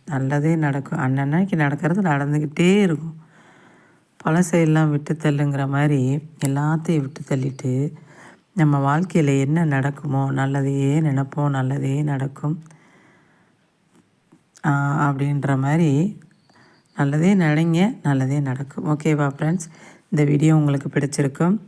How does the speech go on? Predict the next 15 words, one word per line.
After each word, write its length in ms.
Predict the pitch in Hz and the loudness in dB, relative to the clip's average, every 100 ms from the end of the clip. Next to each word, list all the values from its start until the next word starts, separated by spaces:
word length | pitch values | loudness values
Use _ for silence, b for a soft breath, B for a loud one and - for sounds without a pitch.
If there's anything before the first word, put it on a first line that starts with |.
| B B B B B _ - | B B B B B _ -2
பிடித்திருக்கிறவங்க 800 | 180 160 160 156 147 143 139 139 | -2 0 0 0 0 0 0 0
அனைவரும் 840 | 135 143 165 208 220 175 139 135 135 | 2 2 4 4 4 2 2 0 0
லைக் 320 | 151 208 - | 2 0 2
பண்ணுங்க, 380 | 190 185 180 175 | 2 4 2 0
சப்ஸ்கிரைப் 440 | 160 175 - 165 165 | -2 -4 -2 0 0
பண்ணுங்க, 520 | 156 156 156 156 156 - - | 0 2 2 0 -2 -4 -4
ஷேர் 260 | 143 143 - | -2 -2 -4
பண்ணுங்க. 500 | 139 139 139 139 156 - B B B B B B B B B _ - | -4 -2 -2 -2 -4 -10 B B B B B B B B B _ -4
உங்களிடமிருந்து 1080 | 165 151 143 156 170 156 147 143 139 139 139 | 0 2 2 2 2 4 2 2 2 2 2
விடை 260 | 139 143 190 | 2 2 2
பெறுவது 520 | 185 151 147 139 143 139 139 135 135 135 208 - _ - | 2 2 2 2 0 2 0 0 -2 -4 -8 -14 _ -2
உங்கள் 400 | 156 151 147 143 | 0 2 2 2
நேச்சர். 840 | 139 143 - - 135 131 131 131 - b b b b b b b _ | 0 -4 -6 -6 -2 0 0 -2 -8 b b b b b b b _
நெக்ஸ்ட் 300 | 151 147 - | 0 0 -2
வீடியோவில் 960 | 147 139 135 139 135 139 139 135 135 | -2 0 2 2 2 2 2 2 0